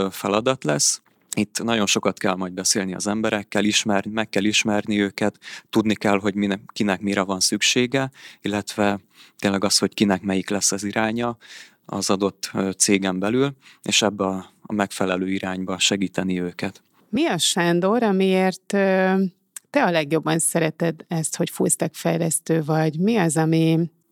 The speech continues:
Speaker 2: ami egy ilyen eszencia, és össze tudnád foglalni,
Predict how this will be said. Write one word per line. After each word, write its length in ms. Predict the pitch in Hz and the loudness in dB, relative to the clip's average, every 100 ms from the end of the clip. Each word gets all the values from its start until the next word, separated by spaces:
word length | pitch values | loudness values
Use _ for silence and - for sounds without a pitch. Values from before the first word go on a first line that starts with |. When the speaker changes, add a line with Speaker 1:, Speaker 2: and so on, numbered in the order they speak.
| _ | _
Speaker 2:
ami 200 | 175 170 | 0 2
egy 180 | 170 170 | 2 2
ilyen 140 | 170 | 2
eszencia, 580 | 165 - 165 165 170 165 | 0 0 -2 0 2 2
és 160 | 165 | 2
össze 260 | 170 170 165 | 2 2 0
tudnád 400 | - 170 165 156 | 2 2 2 0
foglalni, 720 | - 160 160 165 165 170 | 0 2 4 4 4 4